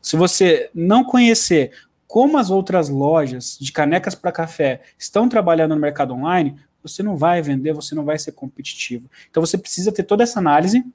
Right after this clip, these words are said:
de mercado. Então, tá, como que o pessoal tá comunicando, o que que o pessoal tá fazendo, quais são as estratégias,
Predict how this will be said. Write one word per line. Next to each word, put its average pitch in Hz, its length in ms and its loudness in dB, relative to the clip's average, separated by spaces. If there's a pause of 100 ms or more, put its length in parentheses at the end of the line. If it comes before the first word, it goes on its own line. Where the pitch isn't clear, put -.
(220)
de 127 120 -6
mercado. 143 440 0
Então, 190 220 -2
tá, 190 480 0
como 277 220 2
que - 80 -6
o - 20 -20
pessoal 214 260 0
tá - 80 -10
comunicando, 185 580 -8
o - 20 -16
que - 80 -20
que - 80 -20
o - 20 -20
pessoal 196 300 -4
tá 196 80 -8
fazendo, 175 420 -2
quais 185 180 -2
são 190 120 -4
as 175 100 -6
estratégias, 143 880 -4